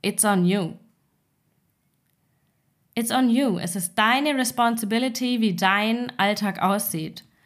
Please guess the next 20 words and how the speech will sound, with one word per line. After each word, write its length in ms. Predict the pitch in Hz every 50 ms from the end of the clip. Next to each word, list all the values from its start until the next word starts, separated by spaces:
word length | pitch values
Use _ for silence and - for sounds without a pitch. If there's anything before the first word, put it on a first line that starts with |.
| _ - - - - - - _ _ -
Und 680 | - 196 196 196 196 196 190 190 185 - - - - 214
das 160 | 220 - -
finde 200 | 294 277 262 226
ich 100 | 196 190
wahnsinnig 480 | 220 220 240 247 226 226 220 208 196
wichtig, 300 | 226 262 254 254 226 -
dass 180 | - 214 214 -
wir 60 | 220
uns 100 | 208 190
das 120 | 208 - -
vor 160 | - - -
an-, 320 | 214 226 254 240 233 226
vor 200 | - 233 196 214
Augen 200 | 247 262 269 214
halten. 300 | 214 196 196 190 190 -
Es 160 | 208 214 -
wird 220 | 233 220 226 - 254
niemals 840 | 269 320 349 311 254 220 202 208 202 190 185 190 190 - - - _ _ _ _ _ _ _ _ _ _ _ _ - - - - _ -
einfach 380 | 208 220 254 254 247 247 233 226
so 520 | 226 220 220 214 214 202 202 202 202 -